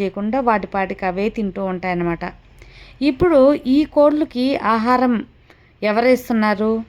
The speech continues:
"ఈ కోళ్ళకి అవే తింటున్నాయి గురువుగారు." "ఈ కోళ్ళని ఎవరు కాపాడుతున్నారు?" "అవే కాపాడుకుంటున్నాయి గురువుగారు." "అయితే ఏవైనా సరే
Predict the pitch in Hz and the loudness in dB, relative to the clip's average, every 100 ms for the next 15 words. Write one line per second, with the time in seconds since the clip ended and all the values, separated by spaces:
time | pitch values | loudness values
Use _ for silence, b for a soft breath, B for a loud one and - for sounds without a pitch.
0 | - b b - 277 311 320 311 330 285 | -18 b b -6 -4 2 4 4 2 2
1 | 240 285 294 254 240 226 220 208 208 202 | 4 4 4 0 0 0 0 0 0 0
2 | 196 190 196 196 - - - _ _ - | 0 0 -2 -4 -12 -20 -20 _ _ -20
3 | - - - - - - - - B B | -20 -20 -20 -20 -20 -20 -20 -20 B B
4 | B 247 294 294 294 311 320 262 226 294 | B 0 0 4 4 6 4 4 4 2
5 | 285 262 262 233 233 233 226 226 - 190 | 0 2 0 0 -2 0 2 0 0 0
6 | 277 302 294 269 247 240 220 208 214 208 | 0 2 0 2 0 -2 -6 -2 -2 -2
7 | 208 202 190 196 190 196 190 - - - | -4 -6 -4 -4 -4 -8 -10 -18 -20 -20
8 | - _ b b b b 254 311 359 311 | -20 _ b b b b 2 4 4 4
9 | 247 262 277 285 320 302 262 214 202 262 | 6 6 6 6 6 4 2 4 4 2
10 | 262 | 0